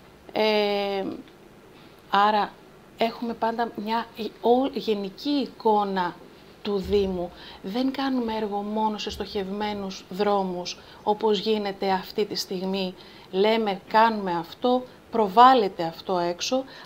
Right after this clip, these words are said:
αλλά είναι ένας συγκεκριμένος δρόμος κάπου. Δεν είναι έτσι.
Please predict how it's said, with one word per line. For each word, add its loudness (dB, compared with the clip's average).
αλλά 2
είναι -2
ένας 0
συγκεκριμένος -2
δρόμος 0
κάπου. -2
Δεν -2
είναι -2
έτσι. -8